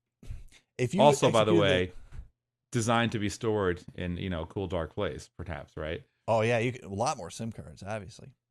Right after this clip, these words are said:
Speaker 1: But if you look at this list, Seth, like, if you were to execute a search warrant at your or my house, you would not find six phones belonging to me, six iPhones, three Motorola phones, L G phones, and miscellaneous sim cards. You'll have one sim card, the one I took a picture with,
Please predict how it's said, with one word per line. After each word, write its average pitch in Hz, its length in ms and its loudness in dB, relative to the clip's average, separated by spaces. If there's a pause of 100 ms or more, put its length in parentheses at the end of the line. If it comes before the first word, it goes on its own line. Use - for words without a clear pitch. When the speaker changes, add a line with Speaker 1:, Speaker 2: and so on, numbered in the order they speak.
Speaker 1:
But 127 220 -2 (1300)
if 147 140 0
you 233 120 4
look 233 160 2
at - 100 2
this 135 200 2
list, 135 320 4
Seth, 151 300 -2
like, 117 340 -4
if 101 140 -8
you 180 120 -2
were 202 140 4
to 131 260 2 (100)
execute 127 380 -4
a 117 40 -4
search - 220 -6
warrant 113 220 -6
at - 80 -14
your 107 160 -4
or 110 60 -6
my 107 180 -4
house, 123 380 -6 (500)
you 143 140 4
would 156 140 6
not 143 260 0
find 135 320 -2
six - 240 -4
phones 123 320 0
belonging 107 400 0
to 104 80 -2
me, 107 320 -2 (560)
six - 240 -2
iPhones, 117 520 0
three 127 200 0
Motorola 123 420 4
phones, 104 540 -2
L 120 120 4
G 120 120 2
phones, 110 320 0
and 104 120 -2
miscellaneous 107 460 -2
sim 120 160 -2
cards. - 220 -8
You'll 131 100 6
have 143 140 8
one 139 220 2
sim 113 200 -2
card, 107 240 -2
the 110 60 -4
one 113 160 -2
I 117 40 0
took 120 160 -4
a 110 40 -16
picture 135 260 -6
with, 101 240 -4